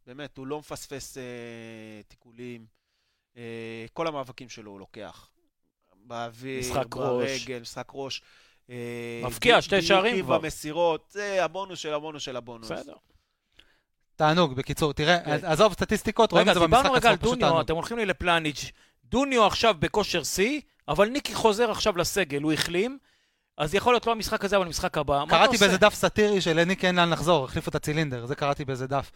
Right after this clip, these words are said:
Speaker 3: בכל מקרה, אני, אני גם מרגיש כאילו
Speaker 2: דף חרא.
Speaker 3: חרא
Speaker 1: כן.
Speaker 3: דף, כן.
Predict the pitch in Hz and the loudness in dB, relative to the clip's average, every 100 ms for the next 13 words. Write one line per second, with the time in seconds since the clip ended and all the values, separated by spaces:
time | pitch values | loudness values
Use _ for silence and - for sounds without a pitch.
0 | - - _ _ - 139 185 196 185 170 | -20 -20 _ _ -10 2 4 4 0 2
1 | 160 160 143 180 185 151 170 - - 180 | 2 0 0 4 4 2 2 0 2 4
2 | 185 175 160 156 156 143 110 101 _ _ | 6 6 6 4 2 -2 -4 -8 _ _
3 | _ _ - 139 127 117 - 120 | _ _ -12 -8 -6 -8 -10 -14